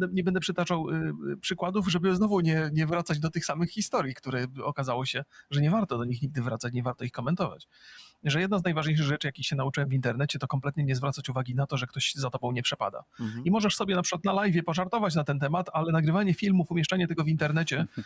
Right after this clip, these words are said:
Speaker 1: a właściwie
Speaker 2: <laughs>
Speaker 1: reagowanie, y, bardzo emocjonalnie na to, jeżeli coś ci się przydarzy w-, niewłaściwego w internecie, albo nawet jeżeli ty sam powiesz coś głupiego, to natychmiastowe reagowanie na to jest bardzo, bardzo dużym błędem. Trzeba sobie zawsze dać czas, żeby, żeby to, to przespać się z tym, odsapnąć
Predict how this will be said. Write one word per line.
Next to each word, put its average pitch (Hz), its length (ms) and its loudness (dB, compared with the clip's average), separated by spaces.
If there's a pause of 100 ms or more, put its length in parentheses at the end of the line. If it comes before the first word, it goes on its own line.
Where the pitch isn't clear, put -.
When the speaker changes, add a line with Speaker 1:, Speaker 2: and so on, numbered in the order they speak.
(180)
Speaker 1:
a 139 160 0
właściwie 160 600 2
Speaker 2:
<laughs> - 40 -10
Speaker 1:
reagowanie, 156 720 2 (200)
y, 127 160 -6 (100)
bardzo 151 280 2
emocjonalnie 160 560 4
na 101 140 0
to, 107 180 -10 (340)
jeżeli 170 240 2
coś 170 160 2
ci - 120 -2
się 156 60 4
przydarzy 147 380 0
w-, 139 120 -4
niewłaściwego 131 560 0
w 113 40 -4
internecie, 98 480 -8
albo 135 140 -2
nawet 143 200 -2
jeżeli 143 240 0
ty 170 120 0
sam 147 160 -2
powiesz 104 220 -8
coś 131 140 -10
głupiego, - 360 -14 (340)
to - 80 -2
natychmiastowe 165 600 2
reagowanie 143 520 0
na 127 140 0
to 156 220 0 (240)
jest 143 180 2
bardzo, 147 260 -2
bardzo 131 240 -2
dużym 123 240 -2
błędem. 113 380 -6
Trzeba 156 180 -4
sobie 143 220 -2
zawsze 143 240 -2
dać 127 200 -2
czas, 135 280 -2
żeby, 117 280 -4
żeby 117 240 -4
to, 110 420 -4
to 151 240 -6 (180)
przespać 196 380 -2
się 160 140 2
z - 80 -2
tym, 143 200 0
odsapnąć 143 600 -2